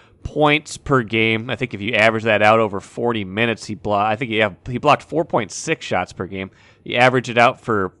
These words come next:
every forty minutes, it's like seven blocks per game. It's pretty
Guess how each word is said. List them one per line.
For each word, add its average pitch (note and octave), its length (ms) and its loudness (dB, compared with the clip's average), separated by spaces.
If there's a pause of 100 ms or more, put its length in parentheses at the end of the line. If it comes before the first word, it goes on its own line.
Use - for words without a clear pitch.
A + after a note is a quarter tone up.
(100)
every A2+ 260 -2
forty A#2+ 400 -2
minutes, G#2+ 360 -2
it's - 180 -12
like G2+ 220 0 (160)
seven A2 440 -2
blocks G#2 380 4
per F#2+ 120 -6
game. F#2+ 220 -6
It's E2+ 80 -10
pretty D3 360 0